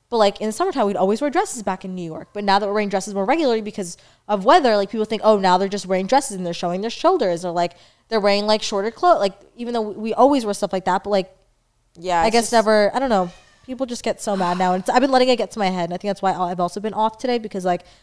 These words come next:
Speaker 1: I was reading some comments and I just, like, let it affect me. And I'm like,
Speaker 2: From the, the podcast thing?
Speaker 1: Yeah, like, people are just saying, commenting things like, "Oh, like, after they moved out here, like,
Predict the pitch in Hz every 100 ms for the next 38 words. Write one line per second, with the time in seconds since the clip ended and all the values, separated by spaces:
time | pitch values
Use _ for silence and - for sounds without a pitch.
0 | _ - 233 233 254 247 233 - 190 208
1 | - 202 190 208 202 202 202 190 - 214
2 | 208 196 190 196 185 175 165 151 _ 180
3 | 170 - 165 160 180 - 240 285 285 220
4 | 214 247 247 226 - 226 220 190 214 202
5 | 220 208 208 202 196 185 - 208 202 196
6 | 190 - - 196 208 202 196 190 202 190
7 | - 190 208 214 190 180